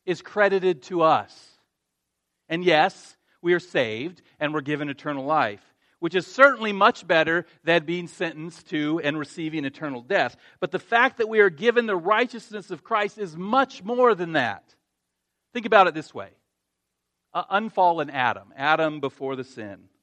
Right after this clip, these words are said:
Adam before he ate the forbidden fruit, before he trespassed, uh, we could say, and it would be true, he was righteous. Adam was a righteous man before the fall. But it was his own righteousness he had.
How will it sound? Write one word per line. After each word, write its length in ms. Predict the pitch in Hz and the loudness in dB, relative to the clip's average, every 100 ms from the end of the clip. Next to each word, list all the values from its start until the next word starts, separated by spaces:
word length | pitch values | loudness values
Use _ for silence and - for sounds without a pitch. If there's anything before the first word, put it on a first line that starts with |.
| _ _ _ _ _ | _ _ _ _ _
Adam 300 | 131 143 151 | 0 0 0
before 320 | 147 - 147 139 | -6 -8 -6 -4
he 220 | 135 123 | -6 -8
ate 240 | 135 131 | -8 -8
the 80 | 123 | -12
forbidden 420 | 127 113 123 120 | -14 -12 -10 -10
fruit, 340 | - 117 101 85 | -14 -18 -20 _
before 240 | 117 107 127 | -20 -12 -10
he 80 | 123 | -10
trespassed, 760 | - 139 - - 101 104 _ _ _ _ - | -6 -6 -6 -12 -12 -12 _ _ _ _ -4
uh, 200 | 123 110 _ _ | -4 -4 _ _
we 160 | 139 165 | -8 -6
could 160 | 165 | -6
say, 460 | - 151 123 131 165 | -6 -2 0 0 -4
and 220 | 131 120 | -8 -10
it 60 | 127 | -12
would 140 | 131 | -12
be 80 | 143 | -16
true, 260 | - 123 113 | -16 -16 -14
he 160 | 160 | -12
was 180 | 139 113 | -10 -10
righteous. 800 | 113 117 110 - - _ _ _ _ _ _ _ _ | -4 -4 -4 -10 -20 _ _ _ _ _ _ _ _
Adam 220 | 120 131 135 | -2 -2 -4
was 100 | 117 | -8
a 80 | |
righteous 480 | 110 120 123 120 - | -4 -4 -4 -12 -18
man 380 | 117 101 92 87 _ _ _ | -14 -14 -14 -20 _ _ _
before 260 | 117 123 110 | -16 -12 -10
the 80 | |
fall. 420 | - 113 95 87 _ _ _ _ _ _ _ | -12 -14 -14 -18 _ _ _ _ _ _ _
But 100 | 156 | -2
it 100 | 170 | -2
was 420 | 175 185 196 180 - _ _ _ _ _ _ _ _ _ | 4 6 6 4 -10 _ _ _ _ _ _ _ _ _
his 160 | 180 170 | -6 0
own 220 | 185 175 | 0 2
righteousness 600 | 165 170 156 123 - 104 | 0 0 -2 -20 -20 -20
he 100 | 117 | -16
had. 300 | 104 98 95 | -14 -14 -16